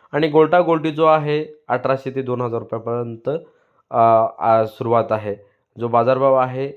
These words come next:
शंभर ते दीडशे रुपये आज बाजारभाव कमी आहे. तर हा होता सोलापूर कृषी उत्पन्न बाजार समितीचा आजचा कांदा बाजारभाव. तर शेतकरी मित्रांनो, तुम्ही कांदाविषयक अपडेट जाणून घेण्यासाठी आपल्या चॅनलला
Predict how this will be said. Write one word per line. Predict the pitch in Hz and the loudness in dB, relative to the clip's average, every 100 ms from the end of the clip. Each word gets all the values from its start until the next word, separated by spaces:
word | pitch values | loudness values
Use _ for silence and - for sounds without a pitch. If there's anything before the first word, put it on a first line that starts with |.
| _ | _
शंभर | - 123 117 120 | -8 -6 -4 -6
ते | 117 120 | -6 -10
दीडशे | 117 113 117 | -10 -10 -12
रुपये | 107 120 | -8 -4
आज | 123 - - | -4 -6 -6
बाजारभाव | 101 107 104 127 | -4 -4 -4 -6
कमी | - 131 123 120 | -2 -4 -2 -4
आहे. | 104 98 - _ _ _ _ _ _ | -6 -8 -14 _ _ _ _ _ _
तर | 110 | -2
हा | 139 147 | 0 2
होता | 156 151 160 | 2 0 -2
सोलापूर | 156 131 135 139 147 | -2 0 0 -2 -6
कृषी | 139 131 - | -10 -14 -14
उत्पन्न | 131 - 135 135 135 | -18 -6 -2 0 0
बाजार | 120 113 117 | 0 0 -2
समितीचा | 123 120 120 120 117 | -6 -10 -4 -4 -4
आजचा | 107 - 113 | -6 -8 -8
कांदा | - 107 104 | -4 -4 -4
बाजारभाव. | 101 104 104 101 131 - _ _ _ - | -2 -2 -4 -4 -8 -10 _ _ _ -16
तर | 147 | -10
शेतकरी | 185 - 180 | -10 -6 -2
मित्रांनो, | 175 170 165 165 | -2 0 2 0
तुम्ही | 160 151 151 151 156 - _ - | -2 -4 -4 -4 -6 -12 _ -4
कांदाविषयक | 120 123 131 127 127 | -2 2 0 0 -2
अपडेट | 117 123 120 | -2 -4 -4
जाणून | 120 120 120 | -4 -2 -4
घेण्यासाठी | 120 117 104 | -6 -8 -6
आपल्या | 113 110 113 | -6 -4 -6
चॅनलला | 110 110 107 107 | -6 -6 -6 -6